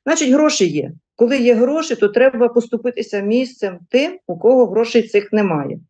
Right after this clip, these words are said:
Ви знаєте, дуже багато і зараз залишаються людей, які залишаються проросійськими.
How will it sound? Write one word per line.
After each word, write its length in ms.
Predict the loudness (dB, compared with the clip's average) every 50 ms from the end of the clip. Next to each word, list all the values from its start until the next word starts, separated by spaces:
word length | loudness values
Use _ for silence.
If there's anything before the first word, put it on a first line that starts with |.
| _ -12
Ви 100 | -10 -4
знаєте, 320 | -2 0 0 0 0 -2
дуже 300 | -2 0 -2 0 0 -2
багато 420 | -2 -2 -4 -2 -2 -4 -2 -2 -4
і 80 | -4
зараз 300 | -2 -2 -2 -2 -2 -2
залишаються 640 | -2 -4 -4 -4 -4 -4 -2 -2 -2 -2 -2 -6 -4
людей, 400 | -4 -4 -6 -2 0 0 0 2
які 540 | 0 -4 -4 -4 -4 -2 0 2 2 2 0
залишаються 680 | 0 -2 -4 -4 -4 -2 0 2 2 0 0 -2 -8 -10
проросійськими. 1080 | -4 -2 -2 0 0 -2 -4 -2 2 2 2 2 0 -2 0 2 2 4 4 2 0